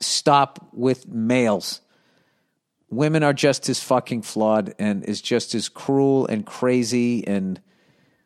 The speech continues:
willing to take away freedoms and just look out their own head and don't have empathy. Yeah, that's fucking, that's crazy.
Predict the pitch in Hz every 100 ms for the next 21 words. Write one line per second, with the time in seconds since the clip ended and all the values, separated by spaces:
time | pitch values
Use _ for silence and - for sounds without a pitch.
0 | _ _ _ 110 123 131 123 120 - 127
1 | 123 120 120 113 - 127 123 127 117 -
2 | 110 123 117 107 123 - 123 120 120 123
3 | 120 113 113 113 104 101 113 110 107 95
4 | 107 95 95 95 92 165 139 - 135 -
5 | 151 147 139 135 120 _ _ _ _ _
6 | _ _ _ _ _ _ _ 143 131 -
7 | 175 170 170 101